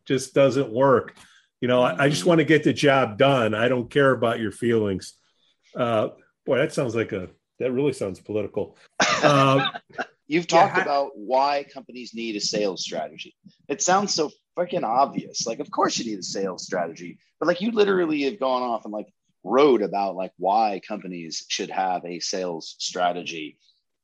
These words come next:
Speaker 2: It's obvious, but w-, w-, why do you find the need to actually have to say that and explain that?
Speaker 3: So I, I, I believe that companies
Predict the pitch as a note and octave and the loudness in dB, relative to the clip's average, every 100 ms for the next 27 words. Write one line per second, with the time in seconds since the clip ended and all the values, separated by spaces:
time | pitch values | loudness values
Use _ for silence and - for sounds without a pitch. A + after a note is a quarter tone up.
0 | _ - - G#2+ D#3 A2+ G2 - A2+ B2 | _ -16 -2 2 4 2 -4 -6 -4 -4
1 | F#2 G#2 A2 A2+ F#2+ A2+ B2 - D3+ G#3 | -4 -14 -10 -10 -2 -2 -2 2 4 4
2 | G3+ - D#3+ D3+ C3 C#3 C3 G#2+ G#2 - | -4 -4 -2 -2 -4 -4 -4 -6 -4 -4
3 | G#2+ G2 F#2+ G2 - C3 A#2+ A2+ G#2 F2 | -2 -4 -4 -4 -2 -2 -2 -4 -4 -12
4 | - F2 E2+ C#2+ _ _ - D#3 C#3 C3+ | -14 -12 -12 -14 _ _ -8 -6 -2 -4
5 | - - - - - - - _ - D#3+ | -6 -18 -6 -6 -6 -14 -18 _ -20 -18
6 | - - C#3 C3+ D3 C#3+ D3 C#3+ C3 B2 | -16 0 2 6 4 6 4 4 2 2
7 | - C#3 C3+ C#3 B2+ B2 G#2+ | -2 -4 0 2 2 2 0